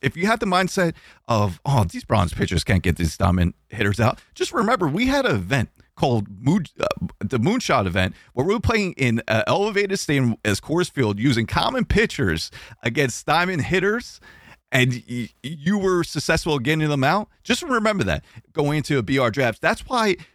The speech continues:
these bronze pitchers and silver pitchers are gonna help you. Oh,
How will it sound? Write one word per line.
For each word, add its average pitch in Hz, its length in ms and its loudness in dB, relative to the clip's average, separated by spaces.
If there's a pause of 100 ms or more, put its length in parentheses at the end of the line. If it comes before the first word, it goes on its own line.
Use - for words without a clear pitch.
these 147 220 4
bronze 170 720 -2
pitchers 127 520 0
and 110 160 2
silver 175 300 -2
pitchers 110 340 0
are - 100 -2
gonna 127 200 2
help 120 180 0
you. 127 60 2
Oh, 127 120 2